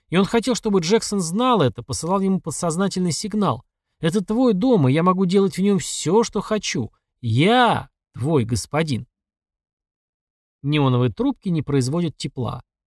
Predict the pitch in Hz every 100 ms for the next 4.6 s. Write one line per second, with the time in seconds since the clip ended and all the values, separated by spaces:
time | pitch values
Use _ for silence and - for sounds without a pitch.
0 | _ _ _ _ 165 233 180 208 214 208
1 | 233 226 - - 123 110 - 185 185 110
2 | 139 - _ _ _ _ _ 120 147 147
3 | - 135 - 170 156 - 135 127 151 135
4 | - - 180 113 110 127